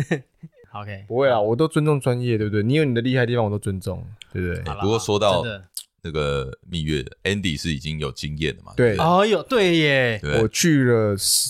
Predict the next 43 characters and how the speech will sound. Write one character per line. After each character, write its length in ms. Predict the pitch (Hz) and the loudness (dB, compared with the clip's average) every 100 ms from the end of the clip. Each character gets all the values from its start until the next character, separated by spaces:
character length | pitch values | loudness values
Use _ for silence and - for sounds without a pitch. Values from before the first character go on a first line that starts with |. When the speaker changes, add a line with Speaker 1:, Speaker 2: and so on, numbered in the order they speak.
| - | -2
Speaker 2:
十 280 | - - 143 | 0 0 0
七、 360 | - - 175 | 0 0 -2
十 220 | 170 - 143 | 0 -2 0
八 240 | 131 127 | 0 0
天 260 | - 120 107 | 0 -4 0
吧。 340 | 92 85 92 _ _ _ - - | -2 -2 -10 _ _ _ -16 -2
Speaker 3:
哦， 80 | 233 | -2
十 160 | - | 0
七、 100 | 107 | 0
十 140 | 156 110 | 0 0
八 100 | 117 | -2
天 140 | 131 | 0
也 160 | 92 73 _ _ - | -6 -8 _ _ -10
不 80 | |
少 420 | 139 - - - - | -4 -2 0 -4 -4
欸。 60 | |
Speaker 2:
不 60 | 147 | -2
少。 160 | - 202 | 2 2
Speaker 1:
对 60 | |
啊， 20 | |
你， 240 | 165 165 147 | 2 0 0
他 180 | - 254 | -2 -2
是 100 | 277 | 0
不 60 | |
是 40 | 214 | 0
有 60 | |
一 60 | 156 | -2
集 120 | 135 | -4
就 140 | 123 151 | -4 -4
是 80 | |
讲 300 | 147 113 92 87 _ _ _ | -2 -4 -4 -20 _ _ _
去 160 | - 185 | -2 0
美 180 | 135 110 | 0 -6
国 140 | 110 | -12
的 60 | 110 | -4
故 80 | |
事？ 20 | 123 | 2
Speaker 2:
对， 100 | 131 | 2
我 40 | |
去 120 | 170 | 2
美 120 | 143 | 2
国 220 | 107 98 95 | 2 2 2
啊。 200 | 92 | 0